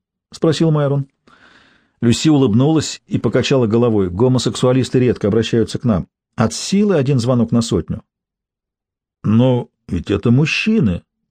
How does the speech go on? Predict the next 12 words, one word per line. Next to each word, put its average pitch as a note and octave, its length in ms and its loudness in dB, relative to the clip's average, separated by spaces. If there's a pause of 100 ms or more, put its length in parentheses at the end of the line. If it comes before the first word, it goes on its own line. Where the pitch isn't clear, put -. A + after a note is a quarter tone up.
(1000)
Майрон A2 600 2
Болитер, E2+ 600 -4
всевидящее A2 680 0
око. G#2 420 -2 (640)
Один C#3+ 320 2
из E3 80 2
мужчин E3 440 0
произнёс C#3+ 460 0
хриплым C3+ 420 0
голосом B2 480 0
водителя B2 400 0
грузовика: B2 640 0